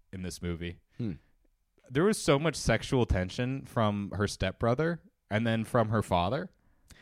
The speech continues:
Speaker 2: Yeah, I didn't like any of that.
Speaker 1: I hated all
Speaker 2: That's
Speaker 1: of
Speaker 2: why
Speaker 1: that.
Speaker 2: I told you earlier I liked the first half. Then the,
Speaker 1: <laughs>
Speaker 2: the second half that starts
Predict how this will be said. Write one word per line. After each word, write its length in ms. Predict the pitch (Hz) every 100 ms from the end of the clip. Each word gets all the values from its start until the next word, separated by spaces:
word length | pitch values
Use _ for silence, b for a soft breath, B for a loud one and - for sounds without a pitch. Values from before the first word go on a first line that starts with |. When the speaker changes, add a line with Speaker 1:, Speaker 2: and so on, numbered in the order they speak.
| b
Speaker 2:
Yeah, 140 | - 101
I 40 | 107
didn't 120 | 113
like 200 | 95 87
any 160 | 85 87
of 80 | 73
that. 200 | 71 -
Speaker 1:
I 140 | 131
hated 360 | 127 120 135 98
all 120 | 107
Speaker 2:
That's 120 | 113
Speaker 1:
of 60 | 113
Speaker 2:
why 140 | 120
Speaker 1:
that. 80 | 107
Speaker 2:
I 40 | 104
told 280 | 104 98
you 80 | 87
earlier 360 | 87 90 87 80
I 120 | 80
liked 260 | 82 82 -
the 80 |
first 320 | 78 85 78 90
half. 300 | 73 73 -
Then 240 | 95 95
the, 200 | 95 - -
Speaker 1:
<laughs> 100 | 220
Speaker 2:
the 100 | 185
second 380 | - 120 120 135
half 260 | 135 139 117
that 300 | 110 95 -
starts 320 | 117 107